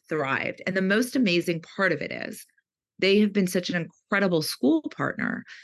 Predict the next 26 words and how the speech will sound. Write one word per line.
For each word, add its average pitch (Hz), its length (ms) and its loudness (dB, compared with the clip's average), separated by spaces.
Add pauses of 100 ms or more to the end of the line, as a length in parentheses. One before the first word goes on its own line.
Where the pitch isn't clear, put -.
(220)
in 196 500 4
implementing 170 540 0
with 147 160 -4
fidelity. - 600 -2
So - 200 0
I 202 140 2
have 202 200 2
a 185 60 0
whole 180 180 2
vision 160 400 0
based 156 240 0
on 160 60 -4
the 156 80 -8
twenty 156 260 -4
plus 156 340 -2
years 156 180 2
that 151 100 2
I've 143 100 2
been 139 140 -2
doing 151 200 2
this 165 200 -4
work, 156 260 -2
based 160 320 -2
on 147 140 0
my 143 120 2
expertise 160 640 -2